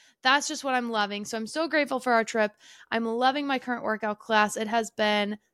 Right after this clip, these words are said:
so fun. I've been loving the instructors. I'm so grateful that Lifetime has, like, the option of all these different classes. It's really great.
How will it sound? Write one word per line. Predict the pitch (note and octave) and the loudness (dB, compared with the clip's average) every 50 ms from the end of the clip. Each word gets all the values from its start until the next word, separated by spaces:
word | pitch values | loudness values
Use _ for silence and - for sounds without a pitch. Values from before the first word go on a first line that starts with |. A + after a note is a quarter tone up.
| _ | _
so | - - - - B3+ B3 C4 | -18 -8 0 4 4 4 4
fun. | B3+ C4 - A#3 A3 G#3+ G#3+ G#3+ G#3+ | 4 2 0 2 4 4 4 4 2
I've | G#3+ G#3 G3+ | 2 -2 -2
been | - G#3+ A3 | -2 -2 0
loving | A3 A3 A3 B3 B3 | 0 2 2 2 2
the | B3 A#3+ | 2 2
instructors. | A#3 - - A#3 G#3+ G#3 - A3 G#3+ G#3 | 0 0 2 2 2 2 0 -2 -2 -2
I'm | - G#3 G#3 | -2 -4 -6
so | - - D#4 F4 E4+ | -2 0 2 2 2
grateful | C4 A#3+ G#3+ G#3+ A3 - A#3+ A#3 A3+ | 2 0 0 0 0 2 2 2 4
that | G#3+ G#3+ G3+ F#3+ | 4 2 2 2
Lifetime | G3+ G3 G3 F#3+ - A3 G#3 G3+ G3+ | 2 0 0 0 -2 -4 -4 -4 -4
has, | - - G3 G3 G#3 G#3 - | -2 2 2 2 2 2 0
like, | G#3 G3 - | -2 -2 -2
the | - | 0
option | F#3+ G3 G3 G3 - - G#3 | 2 2 2 0 -2 -6 -4
of | G3+ G3 | -2 0
all | G3+ G3 | 2 2
these | G3 G3 F#3+ - | 2 0 -2 -2
different | G3 F3+ F#3+ G3 - | -4 -4 -4 -6 -6
classes. | - G3 F#3+ F#3+ G3 F#3 - B3+ C4+ C#4 D4+ D4 - _ _ - - - - - | -2 0 0 0 0 0 0 2 4 4 4 2 -2 _ _ -20 -20 -20 -12 -6
It's | - A3 G#3+ | -4 0 2
really | A3+ A3+ A3+ A3 | 4 4 4 4
great. | G#3 - G3+ G3 G3 G3 A3 A3 - - | 2 0 0 2 2 2 2 0 -2 -8